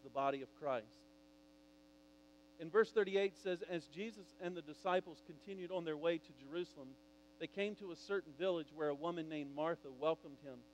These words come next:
into her home. Her sister Mary sat at the Lord's feet listening to what he taught. But Martha was distracted by the big dinner she was preparing.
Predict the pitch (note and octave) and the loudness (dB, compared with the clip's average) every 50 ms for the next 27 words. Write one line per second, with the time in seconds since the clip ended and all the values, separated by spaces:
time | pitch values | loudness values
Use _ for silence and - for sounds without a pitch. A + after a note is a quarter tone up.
0 | - - D#3 D3 D3 - D#3+ C3+ C3+ C3+ C3 C#3+ D3+ C#3+ C3 A#2+ - - - - | -12 -8 -8 -8 -6 -8 -10 -8 -8 -8 -6 -6 -6 -6 -6 -10 -14 -20 -20 -20
1 | - - - - - - - - - - - F3+ F3 - - - A3+ G#3 - - | -20 -20 -20 -20 -20 -20 -20 -20 -20 -16 -6 -4 -4 -4 2 4 4 4 4 0
2 | G3 E3 E3 F#3 F#3+ F#3+ F3+ E3 D3 D3 C3+ - - F#3+ F3+ F3+ F3+ E3 - F3 | -4 -2 4 6 6 6 6 4 2 -2 -8 -6 2 4 6 6 6 2 -2 -6
3 | D3+ D3+ E3 E3+ E3 D#3+ D3+ - - - F#3 F#3 E3+ - D3+ E3 F3 D#3+ - - | -2 2 4 4 4 4 0 -8 -14 -8 -6 -6 -6 -4 0 0 0 0 0 -10
4 | D3+ C3+ A#2+ A2+ A2+ - - - - - - C#3+ C3+ D3 C#3+ C3+ B2+ - - D#3+ | -12 -12 -12 -14 -18 -20 -20 -20 -20 -18 -14 -6 -4 -2 -2 -2 -6 -10 -6 -2
5 | D3+ C#3 B2+ A#2+ - - - - - - - - - - - - F#3+ F3 F3+ E3+ | -2 0 -2 -2 -8 -18 -20 -20 -20 -20 -20 -20 -20 -16 -2 0 0 0 2 2
6 | F3+ A3 B3 A#3+ - B3 G3 G3 G3 F3+ - - E3+ - - - - G3+ G3 G#3 | 2 2 2 2 0 -2 0 0 -2 -2 -2 -10 -14 -14 -14 -8 2 4 4 4
7 | G3+ - - D#3+ D3+ - D#3+ D#3 D#3 D3+ D3+ - - G3+ G3 D#3+ D3 D3+ F#3+ A3+ | 4 2 -6 -10 -2 4 6 6 6 4 2 -10 -8 -8 -8 -6 2 4 4 4
8 | G3+ D3 C3 C3 - - - E3+ D#3+ E3 E3 - - G3 F#3+ F3 G3 F#3+ A3 G#3+ | 4 0 -6 -8 -14 -12 -10 -8 -6 -8 -8 -10 -4 -4 -4 -2 2 0 0 0
9 | F#3+ | 0